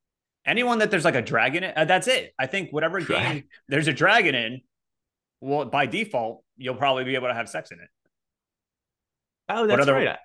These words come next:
Speaker 2: I didn't even realize that. The game that I talked about that we played, you can have sex with all the characters in that. Saints Row four.
Speaker 1: Oh, yeah. Yeah. I,
Speaker 2: And I
Speaker 1: there's
Speaker 2: did.
Speaker 1: a romance
Speaker 2: I just
Speaker 1: option.
Speaker 2: didn't care. I just did it to,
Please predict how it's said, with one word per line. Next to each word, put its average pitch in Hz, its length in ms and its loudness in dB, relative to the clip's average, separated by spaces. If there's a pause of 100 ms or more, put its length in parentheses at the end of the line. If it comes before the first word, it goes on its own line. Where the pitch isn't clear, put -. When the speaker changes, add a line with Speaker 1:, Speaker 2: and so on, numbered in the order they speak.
(120)
Speaker 2:
I 185 160 0
didn't 285 160 -2
even 208 80 -2
realize 190 240 -2
that. 90 120 -4
The 95 60 -6
game 131 180 -4
that 143 60 -2
I 123 40 -4
talked - 280 -6
about - 220 -6
that - 120 -6
we 95 80 -8
played, - 360 -2 (500)
you 123 80 -10
can 143 120 -2
have 131 120 -4
sex 139 220 -6
with 131 80 -6
all 131 80 -4
the 131 80 -6
characters 139 340 -4
in 160 80 -10
that. - 140 -18
Saints 120 240 -4
Row 120 100 2
four. - 300 -4 (1040)
Speaker 1:
Oh, 233 160 6
yeah. 247 320 2 (280)
Yeah. 202 320 2 (340)
I, 131 80 4
Speaker 2:
And 160 100 6
I 143 80 6
Speaker 1:
there's 143 160 4
Speaker 2:
did. 139 60 4
Speaker 1:
a - 20 6
romance 135 220 4
Speaker 2:
I 139 80 2
just 139 60 2
Speaker 1:
option. 143 160 2
Speaker 2:
didn't 151 100 -2
care. 104 200 2
I 87 60 0
just 92 160 -8
did 90 140 -8
it 82 100 -8
to, 82 300 -2